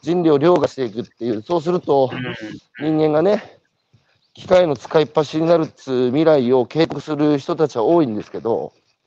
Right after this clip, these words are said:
Speaker 2: うん。
Speaker 1: 僕はね、逆にね、心配すべきは、機械の人間化じゃなくて、僕はね、人間の機械化だと思ってるんですよ。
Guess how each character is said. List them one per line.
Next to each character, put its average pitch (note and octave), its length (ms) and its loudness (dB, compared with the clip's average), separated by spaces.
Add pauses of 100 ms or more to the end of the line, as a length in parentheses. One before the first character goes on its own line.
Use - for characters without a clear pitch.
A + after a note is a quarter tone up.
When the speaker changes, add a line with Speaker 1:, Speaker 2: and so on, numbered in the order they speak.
(160)
Speaker 2:
う B2 40 -12
ん。 A2+ 420 -14 (2000)
Speaker 1:
僕 F#3+ 240 4
は B3 100 6
ね、 A#3+ 140 4
逆 E3 320 -2
に G#3 140 0
ね、 B2+ 260 2 (880)
心 F#3+ 320 -4
配 F#3+ 340 4
す F3+ 200 -8
べ F3+ 120 0
き D#3 140 -4
は、 B2+ 460 2 (340)
機 - 140 -20
械 B3 240 4
の F#3 100 4
人 C#3+ 240 0
間 C#3 180 0
化 C#3+ 140 -2
じ D3 60 -2
ゃ C#3 40 2
な C3 120 0
く - 60 -14
て、 A#2+ 100 -8
僕 B2+ 140 0
は B2 40 0
ね、 A#2 100 -2
人 F3+ 320 2
間 A3+ 220 4
の G3+ 80 0
機 - 140 -14
械 F3+ 200 0
化 E3+ 100 0
だ E3+ 120 0
と A#2+ 100 -8
思 G#2 140 -8
っ - 20 -10
て - 60 -20
る - 60 -20
ん - 20 -20
で - 80 -20
す - 20 -20
よ。 - 160 -20